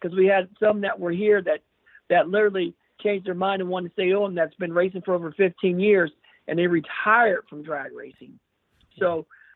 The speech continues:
with that being said, everybody's been going through complete flip-flops, even all the way down to, like, you know, our funny car teams and Leah's team, our other dragster team here at D S R. I mean, it has been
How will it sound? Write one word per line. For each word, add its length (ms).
with 160
that 200
being 240
said, 140
everybody's 540
been 160
going 340
through 400
complete 400
flip-flops, 600
even 200
all 140
the 60
way 60
down 380
to, 260
like, 280
you 80
know, 300
our 140
funny 220
car 320
teams 540
and 100
Leah's 300
team, 360
our 100
other 160
dragster 420
team 220
here 160
at 120
D 140
S 200
R. 320
I 120
mean, 260
it 260
has 120
been 520